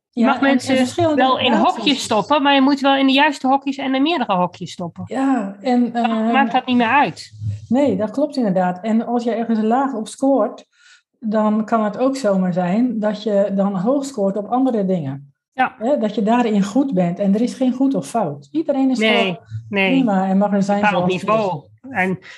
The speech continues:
Speaker 1: maar hoe kijk je dan aan tegen, eh, meerdere, ehm, eh, bepaal-, ja, kijk, je kan hoogbegaafd zijn,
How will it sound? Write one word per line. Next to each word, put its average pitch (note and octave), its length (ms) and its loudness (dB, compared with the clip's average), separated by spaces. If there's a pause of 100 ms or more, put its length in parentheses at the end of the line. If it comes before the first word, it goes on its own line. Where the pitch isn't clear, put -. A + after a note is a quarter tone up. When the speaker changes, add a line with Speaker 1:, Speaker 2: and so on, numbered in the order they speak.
Speaker 1:
maar A3 380 0
hoe C4+ 160 2
kijk C#4+ 260 0
je C4+ 80 -2
dan B3+ 200 0
aan B3+ 180 0
tegen, A#3+ 520 -2
eh, G#3+ 460 -2
meerdere, A3+ 720 0
ehm, G#3 640 0 (320)
eh, G3 180 -2
bepaal-, A3 480 -2
ja, A#3 200 0
kijk, A#3+ 220 -2
je A#3 100 -4
kan A3 280 -4
hoogbegaafd A#3 640 -2
zijn, F#3+ 400 -2